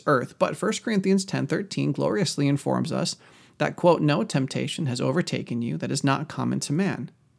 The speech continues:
God is faithful, and he will not let you be tempted beyond your ability, but with the temptation, he will also provide the way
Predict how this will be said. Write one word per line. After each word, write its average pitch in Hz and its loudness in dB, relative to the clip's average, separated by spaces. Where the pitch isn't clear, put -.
God 160 2
is 135 4
faithful, - -8
and 190 6
he 277 6
will 220 8
not 151 4
let 135 -2
you 131 -2
be 139 0
tempted 135 0
beyond 131 0
your 127 0
ability, 147 2
but - 2
with 160 4
the 233 0
temptation, 196 -2
he 147 -4
will 139 2
also 131 0
provide 131 0
the 135 0
way 131 0